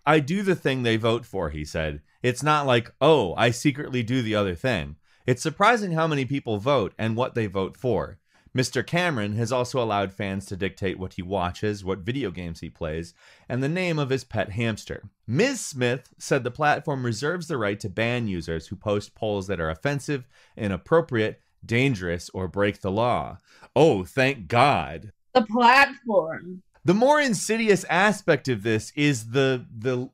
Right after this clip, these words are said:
Speaker 1: the less interesting things. The fact that they have people doing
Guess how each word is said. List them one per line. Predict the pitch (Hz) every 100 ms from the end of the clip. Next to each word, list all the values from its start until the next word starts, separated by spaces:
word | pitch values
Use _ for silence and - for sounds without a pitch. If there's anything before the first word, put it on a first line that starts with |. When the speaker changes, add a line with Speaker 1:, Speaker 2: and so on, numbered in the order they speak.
| 117
Speaker 1:
the | 147
less | 143 151 160 - - - - _ -
interesting | 147 156 160 139 - 135 113
things. | - 143 127 80 50 - - _ -
The | 165
fact | - 190 190
that | 190 -
they | 160
have | 151 165 170 156
people | 165 151 131 127 120
doing | 107 147 156 139 123 113